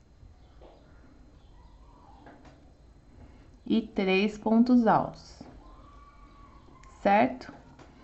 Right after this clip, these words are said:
E essa repetição é por toda a volta também, tá? Ó, uma correntinha, venho nesse alto, um ponto baixo. Aí, depois uma correntinha de novo.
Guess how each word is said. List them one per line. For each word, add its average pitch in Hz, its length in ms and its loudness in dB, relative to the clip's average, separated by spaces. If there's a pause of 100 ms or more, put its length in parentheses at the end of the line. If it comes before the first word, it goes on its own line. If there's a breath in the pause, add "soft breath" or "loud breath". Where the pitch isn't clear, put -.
(160 soft breath)
E 247 140 6
essa 294 220 2
repetição 247 760 2
é 247 60 8
por 240 180 0
toda 233 300 4
a - 20 8
volta 233 400 2
também, 240 720 0 (520)
tá? 190 300 -2 (100)
Ó, 117 180 -6
uma 170 240 -4
correntinha, 208 1160 2 (2750)
venho 170 280 -6
nesse 165 400 -8
alto, 214 680 -2 (500)
um 180 180 -8
ponto 202 360 -4
baixo. - 560 -4 (1800 soft breath)
Aí, 165 140 -10
depois 165 400 -8
uma 175 180 -6
correntinha 185 640 -6
de 196 160 -2
novo. 247 800 0